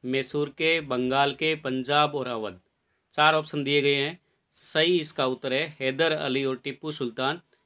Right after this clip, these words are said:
मैसूर के शासक थे। दसवां प्रश्न है,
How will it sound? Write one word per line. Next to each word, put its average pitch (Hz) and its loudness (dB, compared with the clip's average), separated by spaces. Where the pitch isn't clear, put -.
मैसूर 143 -2
के 135 -2
शासक 147 -6
थे। 107 -6
दसवां 139 0
प्रश्न 175 0
है, 180 4